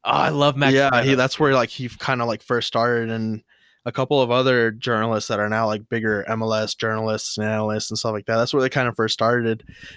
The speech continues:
Speaker 2: and that's where I, like, got to, like, learn about the game even more because this was just slightly before, like,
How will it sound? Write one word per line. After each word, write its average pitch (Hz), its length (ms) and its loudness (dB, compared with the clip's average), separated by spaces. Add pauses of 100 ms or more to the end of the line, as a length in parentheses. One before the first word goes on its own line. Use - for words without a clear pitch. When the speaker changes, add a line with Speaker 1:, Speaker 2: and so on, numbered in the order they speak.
Speaker 2:
and 117 120 0
that's 123 200 0
where 127 140 4
I, 120 100 4
like, 110 220 0 (380)
got 120 300 2
to, 113 200 0
like, 107 280 -4
learn 117 400 0
about 113 200 -2
the 107 60 -12
game 110 260 -2
even 107 180 -4
more 104 140 -2
because 110 280 -4
this 113 120 -4
was 113 120 -2
just - 340 -2
slightly 113 340 0
before, 110 340 -2
like, 107 240 -4